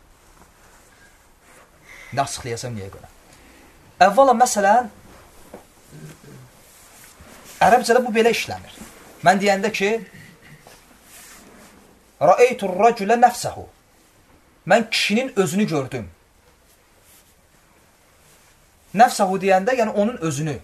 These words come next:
yəni birbaşa özünü görmüşəm. Və deyirəm ki, mən filan, məsələn, bizim dildə də var. Deyirsən ki, mən filan kəsdən eşitdim, filan kəsdən bir söz. Bir də var, mənanı qüvvətləndirmək üçün deyirsən ki, mən onun özündən eşitdim.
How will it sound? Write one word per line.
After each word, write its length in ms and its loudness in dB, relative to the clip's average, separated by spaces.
yəni 160 -12
birbaşa 300 -6
özünü 260 -6
görmüşəm. 400 -18
Və 160 6
deyirəm 300 2
ki, 200 -2
mən 200 6
filan, 280 2
məsələn, 380 -2
bizim 340 -4
dildə 280 -2
də 80 -6
var. 160 -8
Deyirsən 320 -2
ki, 220 -8
mən 220 6
filan 200 2
kəsdən 400 -4
eşitdim, 460 -10
filan 180 -6
kəsdən 320 -10
bir 100 -12
söz. 160 -12
Bir 120 -6
də 80 2
var, 140 4
mənanı 500 4
qüvvətləndirmək 720 -6
üçün 160 -8
deyirsən 260 -8
ki, 220 -8
mən 320 4
onun 240 -4
özündən 480 -6
eşitdim. 480 -14